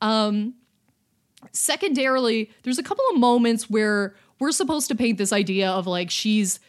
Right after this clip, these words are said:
she's a stick in the mud. "Wow, we don't like her 'cause she's a stick in the mud." Mark's a stick in the mud, <laughs> okay? Like, the, the same,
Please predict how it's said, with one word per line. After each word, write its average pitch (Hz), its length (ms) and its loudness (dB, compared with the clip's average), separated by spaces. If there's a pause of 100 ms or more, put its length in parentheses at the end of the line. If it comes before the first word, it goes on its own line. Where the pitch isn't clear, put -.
she's 233 220 -2
a - 100 -4
stick - 480 -4
in 190 80 0
the 160 100 -4
mud. 160 480 -8 (560)
"Wow, 339 320 2
we 294 120 -2
don't 311 140 0
like 233 180 2
her 233 80 -2
'cause 240 140 -4
she's 403 180 -2
a 466 160 -2
stick - 480 -6
in 415 80 -2
the 359 80 0
mud." 196 380 2 (220)
Mark's 698 440 2
a - 40 0
stick 262 360 0
in 247 100 2
the 226 80 4
mud, 202 500 2
<laughs> - 40 -10
okay? 339 440 0 (260)
Like, - 420 -6
the, 403 720 -2
the 381 120 0
same, 294 840 0